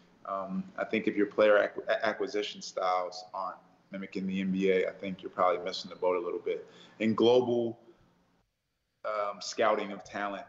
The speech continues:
has been a part of the N B A for maybe twenty-five years now, and it's, it's hyping up and it's, it's ramping up. And, um,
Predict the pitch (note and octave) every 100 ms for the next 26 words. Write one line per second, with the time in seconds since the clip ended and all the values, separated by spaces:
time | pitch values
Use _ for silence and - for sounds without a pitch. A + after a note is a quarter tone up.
0 | _ _ - G2 - - G2+ G2 F#2+ -
1 | G2 F#2+ F#2+ F#2+ F#2+ F#2+ F#2 - F2+ F2
2 | - - F#2 F#2 - F#2 - F#2+ F#2 F#2
3 | F#2+ F#2+ G2 G2 F#2+ F#2 - - E2+ -
4 | - G2+ F#2 F#2+ G2 - F2+ - F#2+ F#2+
5 | F#2 - F#2 G#2 G#2 G#2 A2 A2 - -
6 | _ _ - F#2 F2+ F#2 E2+ F2